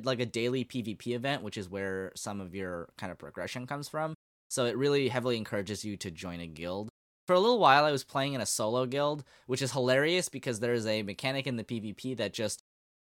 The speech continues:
any attack m-, has a small chance of just one, one-shotting you and just killing you <laughs> instantly.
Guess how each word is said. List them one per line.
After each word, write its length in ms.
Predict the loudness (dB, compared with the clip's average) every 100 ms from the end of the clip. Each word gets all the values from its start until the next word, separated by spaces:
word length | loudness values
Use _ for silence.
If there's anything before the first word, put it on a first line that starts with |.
| 0
any 280 | 2 4
attack 440 | 2 4 4 2 -6 -6
m-, 140 | -6 -2
has 260 | 4 4
a 80 | 4
small 360 | 0 2 4 2
chance 280 | 2 -2 -2
of 100 | -4
just 220 | -6 -6
one, 360 | -6 -4 -4
one-shotting 500 | -6 -6 -4 -2 -2
you 100 | -2
and 80 | -4
just 140 | -6 -8
killing 240 | -8 -8
you 80 | -6
<laughs> 20 |
instantly. 520 | -2 -2 -2 -6 -6